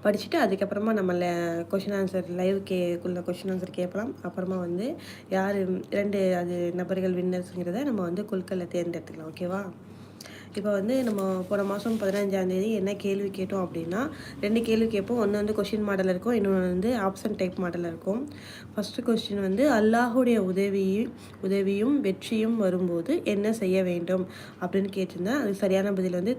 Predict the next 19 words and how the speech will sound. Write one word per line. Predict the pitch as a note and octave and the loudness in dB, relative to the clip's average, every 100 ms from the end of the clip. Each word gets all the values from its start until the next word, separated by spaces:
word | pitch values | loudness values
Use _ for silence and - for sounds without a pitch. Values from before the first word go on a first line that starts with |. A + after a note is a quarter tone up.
| A#3+ | -2
தௌபா | G3+ G#3+ A3 A3 | 0 2 2 2
மற்றும் | G3+ F3+ A3 A#3 | 2 -2 -4 -2
தஸ்பீஹ். | F3 - F3+ E3 F3+ - - - - | -2 -2 -4 -4 -6 -10 -14 -14 -6
நிறைய | F#3+ F#3 G3+ A#3 C#4 | -2 2 2 4 4
பேர் | A#3 A3 | 6 4
எல்லாமே | F#3 G#3 A#3+ C4+ G#3 | 4 4 4 4 2
சொன்ன | - F#3+ A3 | 0 0 0
அத்தனை | A3+ G#3+ G#3 | 0 -2 -2
பேருமே | G3+ A3+ | -2 -2
சரியா | G3+ F#3 G3+ | 0 0 0
தான் | G3+ F3+ | 0 0
சொல்லியிருந்தாங்க. | F#3 F3 E3 E3 F3+ B3+ - - - - | 0 -2 -4 -6 -4 -4 -6 -12 -14 -6
அல்ஹம்துலில்லாஹ். | F3+ F3+ F#3+ F#3 F3 F3+ B3 E4+ - - - - - | -2 2 2 2 0 -2 -4 -6 -12 -16 -14 -14 -6
ஆ, | G3 F#3+ F#3 F#3 F3+ E4+ - | -2 0 0 0 -4 -6 -4
ஆ, | |
அப்புறம் | G3 F#3 F#3+ G3 G#3 G3+ | -2 -2 -4 -2 0 2
ரெண்டாவது | G3+ A#3 C#4 | 2 4 2
கொஸ்டின் | C#4 A3+ G3 | 2 0 0
வந்து, | F3+ F#3 C#4+ F#4+ | 0 2 2 0